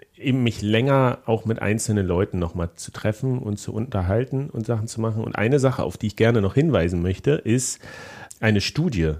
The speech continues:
die ein Bitcoiner gemacht hat. Denn, ähm, das,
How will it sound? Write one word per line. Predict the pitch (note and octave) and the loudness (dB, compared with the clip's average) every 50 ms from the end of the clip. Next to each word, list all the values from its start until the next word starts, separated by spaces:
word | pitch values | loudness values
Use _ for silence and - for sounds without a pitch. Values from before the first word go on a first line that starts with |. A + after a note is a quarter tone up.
| - _ _ - | -8 _ _ -4
die | F#2+ F2+ E2+ E2 - - | -2 -2 0 0 -2 0
ein | F#2+ F#2 F2 F2 | -2 -2 -2 -2
Bitcoiner | F#2+ F2 - - - D#2+ D#2 D#2 D2+ D2+ D#2 E2 G2 - - | -4 -8 -8 -6 -4 -4 -2 -2 -2 -4 -4 -6 -10 -10 -6
gemacht | - E2 D#2 D2 C#2+ - - - - | -4 -2 -2 -2 -4 -6 -8 -8 -8
hat. | C#2+ C#2 - | -8 -4 -2
Denn, | E2+ E2 E2+ - - _ _ _ - - | -2 -2 -2 -4 -6 _ _ _ -12 -8
ähm, | - F#2+ E2+ D#2 D#2+ D#2 - - F#2+ F#2 E2 D#2 D#2 F2 G2+ G#2 - | -4 -4 -2 -4 -4 -6 -6 -8 -8 -8 -10 -10 -12 -12 -12 -8 -4
das, | - F#2+ - - - - - - - - - | -4 -2 -2 -4 -6 -8 -10 -12 -14 -16 -18